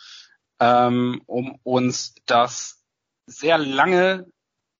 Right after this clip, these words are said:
angepriesene Konzert dreier Künstler und, äh, Bands,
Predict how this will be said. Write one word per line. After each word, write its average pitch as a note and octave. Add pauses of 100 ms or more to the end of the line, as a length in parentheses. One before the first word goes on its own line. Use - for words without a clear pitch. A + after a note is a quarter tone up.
(520)
angepriesene E3+
Konzert -
dreier D3
Künstler F3 (280)
und, C#3
äh, A#2+ (340)
Bands, C#3+